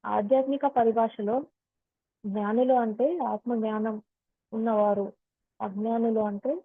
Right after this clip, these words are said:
ఆత్మజ్ఞానం లేనివారు అని అర్థం. అంతేకాని ప్రాపంచిక జ్ఞానం దానికి కంపేర్ చేయకూడదు అన్నమాట. ఇక్కడ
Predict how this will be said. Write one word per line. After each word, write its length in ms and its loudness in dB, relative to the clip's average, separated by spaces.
ఆత్మజ్ఞానం 680 -2
లేనివారు 580 2
అని 140 -2
అర్థం. 320 -2
అంతేకాని 800 -2
ప్రాపంచిక 960 0
జ్ఞానం 460 -6
దానికి 460 -6
కంపేర్ 400 0
చేయకూడదు 300 4
అన్నమాట. 320 -4
ఇక్కడ 360 -2